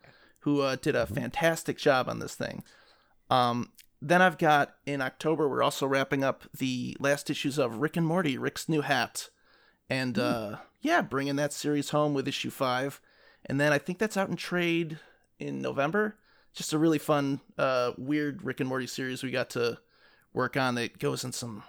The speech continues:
Speaker 1: very strange
Speaker 2: Hmm.
Speaker 1: directions. Uh, written by Alex Fuhrer, art by me, um, colors by Andrew Dalhouse, who did a
Speaker 2: Hmm.
Speaker 1: really, really terrific job with some very challenging stuff. Sorry, Andrew.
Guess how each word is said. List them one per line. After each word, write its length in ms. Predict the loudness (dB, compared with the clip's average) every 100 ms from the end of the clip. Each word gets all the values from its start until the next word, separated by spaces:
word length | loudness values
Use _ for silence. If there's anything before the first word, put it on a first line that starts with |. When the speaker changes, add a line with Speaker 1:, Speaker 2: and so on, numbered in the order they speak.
| -14
Speaker 1:
very 220 | -6 -6
strange 320 | -4 -4 -2
Speaker 2:
Hmm. 60 | 0
Speaker 1:
directions. 520 | 0 0 -4 -4 0
Uh, 100 | 2
written 200 | 4 4
by 280 | 6 6 6 0 -2
Alex 320 | 0 0 -2
Fuhrer, 460 | 4 6 6 4 -2 -8 -20 -4 -2
art 180 | 0
by 140 | 0 2
me, 420 | 2 2 0 -4 _ _ 0
um, 180 | 2 2
colors 320 | 2 2 4
by 140 | 4
Andrew 300 | 4 2 2
Dalhouse, 680 | 2 2 2 -2 -6 -8 -8 -10
who 120 | -8
did 200 | -4 -4 -4
a 260 | -6 -8 -12
Speaker 2:
Hmm. 200 | -12 -12 -14 _ -16
Speaker 1:
really, 420 | -4 0 0 -2 -8
really 520 | -6 -2 0 0 -6 -10
terrific 380 | -2 0 0 2
job 260 | 6 6 4
with 120 | -2
some 180 | -2 -2
very 380 | -2 -2 -6 -8
challenging 480 | -4 -2 -2 -6 -4
stuff. 440 | 0 0 -2 -14
Sorry, 400 | -4 0 0 0
Andrew. 280 | -4 -4